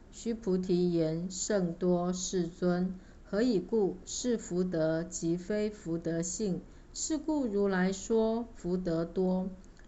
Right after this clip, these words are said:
若复有人于此经中受持乃至四句偈等，为他人说，其福甚彼。何以故？须菩提，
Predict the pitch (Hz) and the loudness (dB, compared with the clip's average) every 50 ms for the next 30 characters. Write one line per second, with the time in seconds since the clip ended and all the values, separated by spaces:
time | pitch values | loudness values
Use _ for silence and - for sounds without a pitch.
0 | - - - 254 277 262 240 240 - - 247 247 226 202 180 170 165 165 160 151 | -20 -12 -4 0 2 2 2 2 0 0 2 4 4 4 4 4 2 2 0 0
1 | 156 156 160 156 156 165 165 - - - 180 196 185 - - - 170 156 143 - | 2 2 2 2 2 0 -4 -6 -2 0 0 0 0 -4 -6 -4 -4 -4 -4 -4
2 | - 226 226 233 233 233 - 233 233 240 240 247 247 247 - - - 233 214 196 | -2 2 2 2 2 2 2 2 2 2 2 0 0 -2 -4 -4 0 0 0 0
3 | 190 185 - - 170 160 160 160 165 170 170 160 156 147 147 143 - - - 208 | -2 -4 -4 -2 -2 -2 0 -2 -2 -4 -4 -4 -4 -4 -6 -8 -8 -4 -2 0
4 | 190 175 160 - - - - 208 190 180 180 - 196 190 180 180 - - 208 202 | 0 0 -2 -6 -12 -10 -6 -4 -4 -4 -4 -4 -2 -2 -2 -2 -2 -2 0 0
5 | 180 170 - - 135 92 - - - - - - - - - 220 214 202 180 185 | -2 -2 -2 -6 -8 -8 -10 -16 -18 -20 -20 -20 -20 -8 -2 0 2 2 2 0
6 | 190 220 208 214 208 196 175 165 165 180 180 - - 214 214 214 214 220 226 - | -2 -2 -2 0 0 0 0 0 0 -2 -4 -2 0 0 0 0 -2 -4 -6 -8
7 | - - - 170 180 190 185 - 175 160 165 170 180 - - - 220 196 175 165 | -10 -6 -2 0 0 0 0 -2 -4 -4 -2 -2 -4 -4 -2 0 0 2 0 0
8 | - - 151 143 123 - - - - - - - - - - 196 214 233 254 233 | -2 -6 -8 -8 -8 -10 -12 -16 -20 -20 -20 -20 -20 -8 -4 0 2 2 2 2
9 | 185 165 - - 214 202 175 151 - - - - - - - 220 214 - - 175 | 0 0 0 0 2 2 2 0 -2 -10 -16 -16 -12 -4 -4 -4 -4 -2 -2 -2
10 | 175 175 - - 170 160 160 160 160 | -2 0 0 0 2 2 2 0 -2